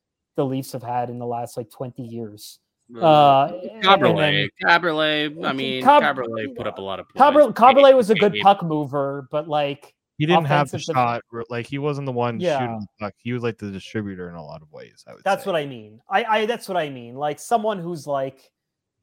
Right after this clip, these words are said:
Speaker 1: who
Speaker 2: Want
Speaker 1: could
Speaker 2: some s-
Speaker 1: kind of play two hundred foot.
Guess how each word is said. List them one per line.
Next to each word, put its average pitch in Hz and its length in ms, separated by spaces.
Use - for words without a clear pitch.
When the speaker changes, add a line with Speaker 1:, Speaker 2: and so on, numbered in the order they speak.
Speaker 1:
who 185 120
Speaker 2:
Want 135 180
Speaker 1:
could - 40
Speaker 2:
some 147 80
s- 147 60
Speaker 1:
kind 160 160
of 135 180
play 170 180
two 165 200
hundred 135 280
foot. 110 400